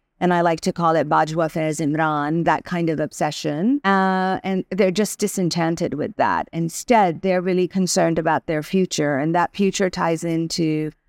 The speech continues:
issues like climate change, issues like their own personal safety, and, uh, who they are and where they stand in this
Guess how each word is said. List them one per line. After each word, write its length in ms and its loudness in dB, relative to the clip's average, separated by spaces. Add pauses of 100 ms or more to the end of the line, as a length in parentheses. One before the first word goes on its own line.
(200)
issues 400 2
like 180 2
climate 400 -2
change, 640 -2 (460)
issues 440 0
like 260 0
their 260 0
own 180 0
personal 460 -4
safety, 760 -2 (400)
and, 720 0
uh, 380 0 (460)
who 200 2
they 220 4
are 320 2
and 180 0
where 180 2
they 160 -2
stand 400 0
in 160 -2
this 300 -6